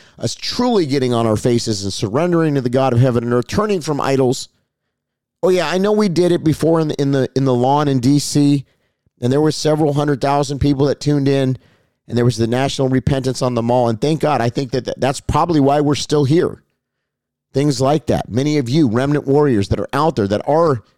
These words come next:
truly living a repentant lifestyle, that really are doing what the scripture says. And so you say, "Well, Todd, we've done that already." Yes, but we've gotta get this message out to the greater body because there's still many, many people that are on all these different,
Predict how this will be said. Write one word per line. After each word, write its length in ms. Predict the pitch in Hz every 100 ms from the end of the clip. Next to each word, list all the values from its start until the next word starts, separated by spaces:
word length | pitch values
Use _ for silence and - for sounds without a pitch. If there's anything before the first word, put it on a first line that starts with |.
| _ _ _ -
truly 400 | - 226 202 147
living 300 | 139 117 107
a 40 |
repentant 460 | 107 101 101 107 -
lifestyle, 460 | 98 87 - 87
that 100 | 110
really 280 | 165 233 233
are 160 | 233 190
doing 320 | 147 110 87
what 180 | - 87
the 80 |
scripture 340 | - 104 - 90
says. 440 | - 80 - - _ _ _ _ _ _ _ _
And 100 | 120
so 80 | 131
you 60 | 165
say, 160 | 175
"Well, 80 | 160
Todd, 240 | - 196 180
we've 160 | 160
done 220 | 165 233
that 120 | 175 82
already." 320 | 78 60 - _ _ _ _ _ -
Yes, 280 | 208 190 -
but 100 | 90
we've 220 | 139 196
gotta 180 | 175 165
get 160 | 147 123
this 180 | 127
message 320 | 127 139 117 123
out 160 | 147
to 60 | 117
the 80 | 98
greater 300 | 139 135 98
body 280 | 151 151
because 300 | 104 104 117 - - _ _ -
there's 200 | 202 -
still 200 | 170 127
many, 280 | 147 180
many 260 | 156 147 127
people 320 | 180 196 123
that 120 | 113
are 80 | 98
on 140 | 113 113
all 280 | 151 190 170
these 180 | 156
different, 480 | 113 160 135 110 -